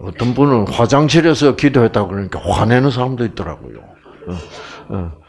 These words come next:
그런데 저는 화장실에서 기도를 자주 하거든요. 음, 뭐, 예수님이 약속했으니까, 예, "이 세상 끝날까지 내가 항상 너희와 함께 하리라."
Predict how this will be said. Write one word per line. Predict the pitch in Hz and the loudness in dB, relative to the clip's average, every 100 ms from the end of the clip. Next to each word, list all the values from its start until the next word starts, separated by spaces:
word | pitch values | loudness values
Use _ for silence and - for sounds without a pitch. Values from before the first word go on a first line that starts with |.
| - _ _ | -20 _ _
그런데 | 131 143 127 | -4 2 4
저는 | 143 143 | 6 4
화장실에서 | 131 - 117 127 - 151 156 - 135 | 2 2 2 2 4 4 4 4 -2
기도를 | - 131 110 | 0 0 0
자주 | - - - | -2 -4 -4
하거든요. | 117 101 76 - 73 104 175 _ - | -4 -6 -12 -16 -14 -12 -14 _ -20
음, | 78 80 87 _ 92 98 _ - - - _ | -18 -18 -20 _ -20 -20 _ -20 -20 -20 _
뭐, | - 90 98 - _ _ - | -10 -8 -10 -16 _ _ -12
예수님이 | 98 110 123 139 156 143 113 | 0 2 4 4 4 4 4
약속했으니까, | 120 - - 135 117 98 123 113 95 - 90 92 82 - - - _ _ _ - | 4 2 -6 -4 -4 -4 -6 -6 -8 -8 -8 -8 -10 -12 -16 -20 _ _ _ -14
예, | 95 - - - _ _ _ _ _ 175 - | -12 -14 -20 -20 _ _ _ _ _ -20 -6
"이 | 139 151 143 | 2 4 4
세상 | - 127 127 135 135 | 6 6 6 4 2
끝날까지 | 135 135 143 143 131 123 120 110 123 | 0 -2 0 2 2 2 2 2 2
내가 | 120 123 117 | 2 0 -2
항상 | 117 - 190 226 - 214 202 | -8 -6 -6 -6 -6 -4 0
너희와 | 151 151 156 143 | 2 4 4 4
함께 | 127 127 127 120 | 2 -4 -2 -2
하리라." | 101 104 98 92 | 0 -2 0 -2